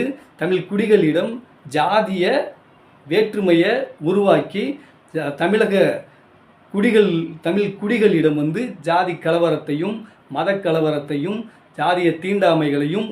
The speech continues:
உருவாக்கி விட்டு குளிர் காஞ்சிக்கிட்டு இருக்காங்க. இதை நன்கு கண்டுணர்ந்த அந்த பிரிட்டிஷ்காரே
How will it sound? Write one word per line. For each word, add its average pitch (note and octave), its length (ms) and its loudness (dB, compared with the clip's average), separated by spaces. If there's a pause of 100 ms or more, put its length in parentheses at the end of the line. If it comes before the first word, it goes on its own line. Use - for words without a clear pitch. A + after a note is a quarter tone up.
(140)
உருவாக்கி E3+ 500 2
விட்டு D3 360 -2 (720)
குளிர் G#3+ 240 2
காஞ்சிக்கிட்டு D#3+ 420 4
இருக்காங்க. C3+ 360 -8 (500)
இதை F#3 320 4 (300)
நன்கு G3+ 360 -2 (140)
கண்டுணர்ந்த F3+ 720 2 (320)
அந்த D3+ 220 0
பிரிட்டிஷ்காரே D#3 840 -2